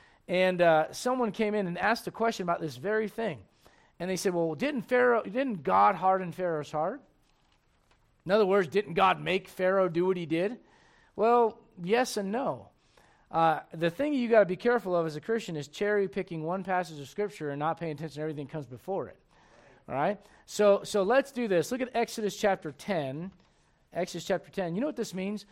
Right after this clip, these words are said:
The Holy Spirit will move on the, uh, and convict a lost sinner of their need of Jesus Christ. Then it's up to that sinner to go, "I'm going to look into this. I'm going to yield to that,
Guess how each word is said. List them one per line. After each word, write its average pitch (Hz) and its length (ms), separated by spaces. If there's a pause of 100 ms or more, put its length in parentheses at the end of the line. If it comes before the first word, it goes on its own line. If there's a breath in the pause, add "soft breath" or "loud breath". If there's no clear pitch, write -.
(320 soft breath)
The 180 120
Holy 285 220
Spirit 226 360
will 170 160
move 160 480
on 160 240
the, 147 280
uh, 165 140
and 151 160
convict 165 480
a 160 60
lost 165 380
sinner 196 180
of 156 100
their 151 100
need 165 160
of 151 80
Jesus 143 360
Christ. 120 460 (720 soft breath)
Then 277 180
it's - 140
up 269 180
to 214 80
that 214 260
sinner 220 280
to 185 80
go, 170 380 (180)
"I'm 220 280
going 202 380
to 175 260
look 202 360
into 175 240
this. 143 280
I'm 214 280
going 202 320
to 190 180
yield 175 500
to 185 120
that, 175 340